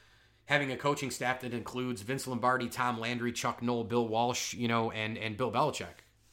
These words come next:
This is Mister Irrelevant out of Iowa State. He was picked seventh round, two fifty-two, guys and gals. Like,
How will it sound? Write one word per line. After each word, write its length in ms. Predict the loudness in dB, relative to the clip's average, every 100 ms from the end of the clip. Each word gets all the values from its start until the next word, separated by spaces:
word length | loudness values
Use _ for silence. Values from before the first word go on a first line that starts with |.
| _ _ -6
This 220 | -2 0
is 140 | 0 2
Mister 460 | 2 2 2 2
Irrelevant 520 | 4 4 4 4 2 0
out 120 | -2
of 80 | 0
Iowa 300 | 0 0 -4
State. 340 | -4 -6 -6 -14 _
He 140 | 0
was 160 | 2 2
picked 340 | 0 -2 -4 -10 -8
seventh 460 | -4 0 0 0 0
round, 360 | 2 2 0 -6 -20 _
two 220 | 0 2 2
fifty-two, 640 | 0 0 -2 0 0 -2 -8 _ -6
guys 400 | -4 -4 -8 -10 -12
and 140 | -10
gals. 420 | -8 -10 -12 -14 -16 _ -4
Like, 240 | -4 -4